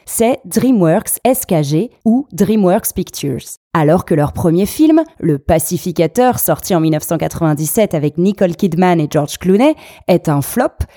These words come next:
la suite est beaucoup plus prometteuse. En mille neuf cent quatre-vingt-dix-huit est créée la division animation de la maison mère, DreamWorks Animation, dans le but de rivaliser avec Disney, Paramount et Warner.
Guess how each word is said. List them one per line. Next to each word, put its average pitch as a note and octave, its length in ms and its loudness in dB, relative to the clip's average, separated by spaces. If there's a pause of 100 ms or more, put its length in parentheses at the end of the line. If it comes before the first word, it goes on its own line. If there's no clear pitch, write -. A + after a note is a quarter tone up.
(140)
la G#3+ 160 2
suite D4 400 0
est E3+ 80 4
beaucoup D#3 280 0
plus G#3+ 140 -4
prometteuse. D#3 760 -4 (460)
En E3+ 120 2
mille F#3+ 180 2
neuf C4+ 140 2
cent G#3 160 -2
quatre-vingt-dix-huit F3 840 0
est F3+ 120 0
créée G3 340 -2
la E3 160 0
division E3 560 -2 (100)
animation A3+ 680 2
de A3 80 0
la D#3+ 120 2
maison D#3+ 280 2
mère, E3 380 0 (240)
DreamWorks A3 540 0
Animation, G#3+ 720 2 (200)
dans A3 160 2
le G3 120 2
but G#3+ 260 -2
de F3 80 0
rivaliser G3 720 0
avec E3+ 240 2
Disney, E3 580 -2
Paramount D#3 560 0 (100)
et G#3 100 2
Warner. D#3+ 420 0